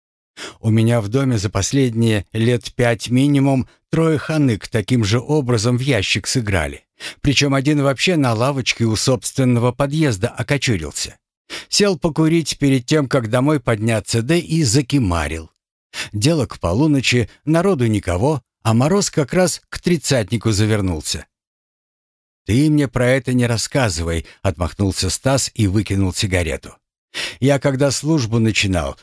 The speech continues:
на таких красавцев синюшных насмотрелся, будь здоров как. Лучше объясни, как давно перекинувшийся художник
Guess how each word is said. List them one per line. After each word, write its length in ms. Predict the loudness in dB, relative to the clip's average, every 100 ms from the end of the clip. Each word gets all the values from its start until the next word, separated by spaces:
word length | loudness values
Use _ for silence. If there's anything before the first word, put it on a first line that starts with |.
| -2
на 140 | 0
таких 400 | 0 0 0 -2
красавцев 680 | -2 0 2 0 0 -2 -2
синюшных 640 | 0 2 4 2 0 -2 -2
насмотрелся, 840 | -2 0 -2 2 0 0 0 -2 -6
будь 320 | -2 2 2 0
здоров 500 | 0 2 0 -2 -4
как. 360 | -6 -6 -14 _ _ _ _ -16 -12 -2
Лучше 320 | 0 0 0
объясни, 640 | -2 -2 -2 -2 -4 -6 -14 _ _
как 280 | -2 -2 0
давно 480 | 0 0 0 0 0
перекинувшийся 920 | 0 0 0 2 2 0 0 0 0
художник 640 | -2 0 0 0 0 -2